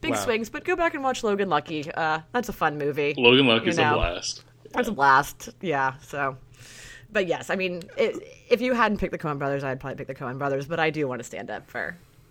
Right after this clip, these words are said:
Speaker 1: my guy, Steven.
Speaker 2: Yeah, and something Nick and Jana know, um, about me personally is I'm not a big Soderbergh fan. He is, I think he's a wonderful writer.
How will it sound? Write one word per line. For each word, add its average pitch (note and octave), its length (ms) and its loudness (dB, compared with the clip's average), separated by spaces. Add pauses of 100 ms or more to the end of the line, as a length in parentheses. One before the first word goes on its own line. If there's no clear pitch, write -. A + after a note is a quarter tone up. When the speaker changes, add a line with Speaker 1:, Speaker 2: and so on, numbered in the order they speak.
(160)
Speaker 1:
my C#3 160 -6
guy, B2 160 -4
Steven. - 380 -10 (1080)
Speaker 2:
Yeah, D3 480 6
and B2+ 480 0
something B2+ 460 -2
Nick A2+ 240 -2
and G#2+ 240 -6
Jana G#2+ 320 -6
know, A2 480 -4
um, G#2+ 380 -6
about G#2+ 380 -4
me G#2 160 -8
personally G#2+ 640 -6
is G2+ 360 -8
I'm F3+ 280 -2
not D#3+ 200 2
a G#2+ 120 -2 (240)
big F#3 280 -2
Soderbergh F3+ 540 -2
fan. F3 400 0
He A#2 220 0
is, G#2+ 460 -2 (1200)
I D3+ 120 6
think F#3 180 -2
he's F#3 140 0
a D#3+ 100 6
wonderful B2 480 0
writer. F#2+ 420 -6